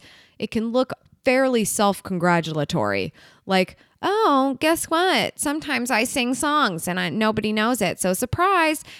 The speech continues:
And also, I made up a song about a book and <laughs> promoted it." Like, it just kind of is on the surface kind of odd. It's like, what is somebody supposed to learn from this? And what I ended up sharing was a story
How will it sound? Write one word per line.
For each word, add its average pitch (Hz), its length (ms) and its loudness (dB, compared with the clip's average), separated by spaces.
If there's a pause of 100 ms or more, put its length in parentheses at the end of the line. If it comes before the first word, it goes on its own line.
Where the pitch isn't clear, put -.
And 247 120 -2
also, 247 580 2 (100)
I 254 340 2
made 254 240 0
up 277 160 2
a 349 80 2
song 160 380 0
about 233 220 2
a 233 40 2
book 220 500 2
and 208 260 0
<laughs> - 60 0
promoted 240 380 4
it." 190 160 2
Like, - 160 0
it 269 120 0
just 381 180 2
kind 453 160 2
of 254 160 -2
is 220 260 0
on 226 160 2
the 208 80 0
surface 240 300 0
kind 208 180 2
of 185 140 0
odd. 175 260 4
It's 175 140 0
like, 202 140 0
what 202 520 0 (140)
is 226 120 2
somebody 202 300 2
supposed 185 460 -2
to 160 80 0
learn 160 340 0
from 90 260 -6
this? - 380 -6 (600)
And 208 540 0
what 233 300 0
I 294 200 0
ended 311 260 -2
up 208 260 0
sharing 190 720 0
was 170 680 0 (340)
a 180 80 2
story 175 800 2